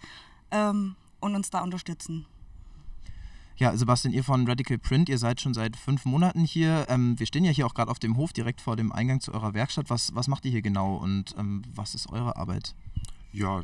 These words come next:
Speaker 3: also wir sind eine kleine Siebdruckwerkstatt, so klassischer Siebdruck im Handverfahren. Ähm, wir machen Aufträge für verschiedene Bands, Gruppen, Vereine und so weiter. Haben auch einen kleinen Online-Shop. Ja,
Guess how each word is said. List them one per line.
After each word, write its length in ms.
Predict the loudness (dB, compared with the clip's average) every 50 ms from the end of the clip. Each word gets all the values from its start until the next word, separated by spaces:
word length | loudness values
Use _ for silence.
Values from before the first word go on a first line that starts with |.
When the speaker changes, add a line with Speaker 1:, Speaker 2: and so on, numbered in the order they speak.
| -4 -4
Speaker 3:
also 240 | -4 -4 -2 0
wir 100 | 2 2
sind 140 | 2 2 0
eine 80 | -2 -2
kleine 320 | -2 -2 -2 0 0 0
Siebdruckwerkstatt, 1040 | 0 -2 -2 -2 -4 -6 -4 -2 0 0 0 0 -2 -2 0 0 0 0 -2 -4 -10 -10
so 440 | -8 -4 -2 0 0 0 0 0 -2 -4 -8
klassischer 480 | -6 -4 -2 -2 -2 -2 0 0 0 0
Siebdruck 440 | -2 -4 -6 -6 -10 -10 -8 -6
im 140 | -6 -4 -2
Handverfahren. 680 | -2 -2 -2 -4 -6 -8 -6 -2 0 2 2 2 0 -4 -8 -16 -20 -20 -20 -20 -20 -20 -18 -10 -6
Ähm, 540 | -2 -2 0 0 2 2 2 0 0 -2 -4 -8 -16 -20 -20 -18 -6 -2
wir 80 | 0
machen 260 | 0 0 0 -2 -4
Aufträge 800 | -2 0 0 0 -2 -4 -4 0 2 2 4 4 2 2 2 0
für 200 | -2 -2 -6 -6
verschiedene 840 | -6 -4 -4 -2 -2 -2 -2 0 -2 0 0 -2 -2 -2 -2 -4 -6 -8 -12 -20 -20 -20 -18 -18 -12 -4
Bands, 600 | 0 2 2 2 2 2 2 0 0 -2 -4 -6 -8 -10
Gruppen, 960 | -6 0 0 0 0 2 2 2 4 4 4 2 2 2 0 0 -2 -2 -4 -6
Vereine 760 | -6 -4 -4 -2 0 0 0 2 2 2 2 2 0 0
und 180 | 0 -2 -4 -4
so 140 | -4 -4 -2
weiter. 380 | -2 -2 -2 -2 -2 -2 -4 -4 -6 -14 -18 -18 -18 -18 -20 -10 -2
Haben 120 | 0 2
auch 140 | 2 2 0
einen 140 | -2 -2 -4
kleinen 320 | -2 -4 -2 0 0 0
Online-Shop. 760 | 0 0 2 2 2 2 2 0 0 0 -2 -2 -2 -4 -10 -14 -16 -16 -18 -20 -20 -20 -20 -20 -20 -20 -20 -20 -20 -20 _ -20 -20 -20 -20 -20 -10 -4
Ja, 320 | -2 -2 -2 -2 -2 -6